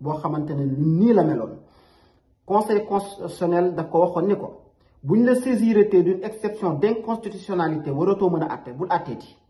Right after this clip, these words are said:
Parce que loi bi moo la tënk, bi nga xamante ne moom mooy loi wu, euh, Conseil constitutionnel ak bu Cour suprême.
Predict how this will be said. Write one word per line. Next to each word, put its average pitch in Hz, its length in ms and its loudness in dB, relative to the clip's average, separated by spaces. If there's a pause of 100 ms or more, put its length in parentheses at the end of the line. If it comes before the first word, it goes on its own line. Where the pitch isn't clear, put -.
(340)
Parce 185 160 -2
que 165 80 -2
loi 202 260 6
bi 202 80 0
moo 180 160 4
la 170 100 4
tënk, 175 280 -2
bi 139 100 -4
nga 226 120 -2
xamante 190 360 -4
ne 165 80 0
moom 165 180 -2
mooy 165 160 2
loi 175 240 4
wu, 139 140 -2 (1120)
euh, 165 440 2 (120)
Conseil 196 360 0
constitutionnel 175 480 -2
ak 160 120 -4
bu 156 120 -4
Cour 175 160 -2
suprême. 165 400 -4